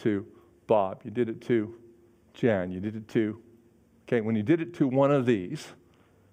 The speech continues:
when you became part of their story, you were doing it to me.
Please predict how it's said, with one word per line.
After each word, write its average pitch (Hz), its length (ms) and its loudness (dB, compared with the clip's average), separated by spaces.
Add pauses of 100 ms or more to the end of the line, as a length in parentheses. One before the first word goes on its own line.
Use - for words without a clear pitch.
(220)
when 131 180 4
you 143 200 4
became 160 560 2
part 147 340 2
of 113 160 0
their 131 200 4
story, 113 460 2 (460)
you 139 180 4
were 135 100 4
doing 143 380 2
it - 260 -6
to 135 200 0
me. 131 360 2